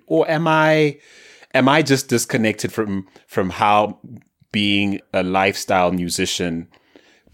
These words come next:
just even before covid, might have looked like? I-, is this me sort of buying into a s-, a stereotype of a scene I'm not a part of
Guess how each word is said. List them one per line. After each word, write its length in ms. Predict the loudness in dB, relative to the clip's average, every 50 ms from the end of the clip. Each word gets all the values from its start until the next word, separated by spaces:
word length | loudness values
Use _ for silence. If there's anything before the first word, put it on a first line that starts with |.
| -16 -10
just 380 | -4 0 0 0 0 -2 -2
even 280 | -2 -2 0 0 0 0
before 420 | -2 -4 -4 -2 0 2 2 2
covid, 540 | 2 2 2 2 2 0 -2 -4 -6 -8 -6
might 160 | -4 -2 -2 -2
have 120 | -4 -4
looked 240 | -4 -4 -4 -4 -6
like? 320 | -8 -8 -8 -10 -12 -6 -2
I-, 40 | -2
is 240 | -2 -2 -2 -2 0
this 260 | -2 -2 -2 -2 -2
me 260 | -2 0 0 0 0
sort 200 | 0 0 0 2
of 260 | 2 0 -2 -6 -18 _ -20 -20 _ _ _ _ _ -20 -6 _
buying 360 | 2 2 4 4 2 2 0 0
into 640 | -2 -2 -2 -2 -4 -4 -2 0 0 0 0 0 -2
a 40 | -4
s-, 200 | -6 -8 -8 -12 _ _ _
a 100 | -8 -6
stereotype 800 | -6 -6 -2 0 2 4 4 4 2 0 0 0 -2 -2 -2 -2
of 180 | -6 -8 -8
a 40 | -8
scene 360 | -8 -8 -6 -2 -2 -2 -2
I'm 200 | -2 -2 -4 -2
not 140 | -2 0 -2
a 40 | -2
part 280 | -2 -2 -2 -2 0 0
of 380 | 0 0 0 0 -2 -6 -16